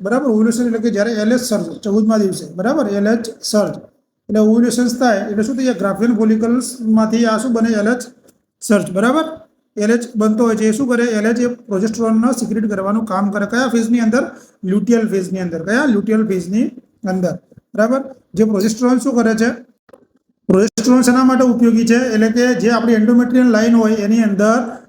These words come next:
જે આપણે ફર્ટિલાઇઝેશન એગ્સ આવવાનું છે એને ઇમ્પ્લિમેન્ટેશન્સ માટે રેડી રાખે. બરાબર?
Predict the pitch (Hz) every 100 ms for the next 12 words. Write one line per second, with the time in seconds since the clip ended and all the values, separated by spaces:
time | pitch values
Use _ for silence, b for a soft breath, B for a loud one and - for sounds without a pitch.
0 | - 220 214 220 190 208 233 240 247 -
1 | 247 226 226 220 202 208 240 233 220 214
2 | 196 214 214 220 226 233 226 226 202 226
3 | 277 226 202 214 226 196 175 139 170 208
4 | 240